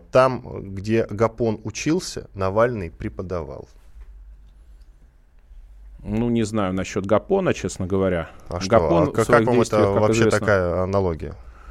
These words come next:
Speaker 2: э, ну, аналогия достаточно странная. Ну, по-, повторяю, Навальный добивается своих политических целей, это очевидно, но, э, грубо говоря, э, если уж, э, президент говорит, что он готов разговаривать с оппозиционерами, ну вот, э, поговорили бы как-то на рациональном языке.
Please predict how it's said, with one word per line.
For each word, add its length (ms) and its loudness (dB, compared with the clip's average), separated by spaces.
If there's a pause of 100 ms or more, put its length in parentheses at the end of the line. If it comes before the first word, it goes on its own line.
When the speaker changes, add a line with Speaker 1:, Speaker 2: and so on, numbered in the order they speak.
(220)
Speaker 2:
э, 180 -2 (840)
ну, 320 0
аналогия 440 4
достаточно 480 0
странная. 520 2
Ну, 380 2
по-, 160 2
повторяю, 580 2
Навальный 380 4
добивается 540 2
своих 280 0
политических 560 -2
целей, 320 0
это 200 2
очевидно, 600 -2 (300)
но, 680 4
э, 40 -4
грубо 260 2
говоря, 600 4
э, 200 4
если 320 -2
уж, 220 -4
э, 240 0
президент 440 0
говорит, 320 4
что 180 -8
он 80 -2
готов 320 0
разговаривать 580 2
с 60 -10
оппозиционерами, 760 0
ну 100 -4
вот, 280 -4
э, 220 0
поговорили 500 2
бы 120 -6
как-то 280 -8
на 80 -4
рациональном 520 -2
языке. 420 -2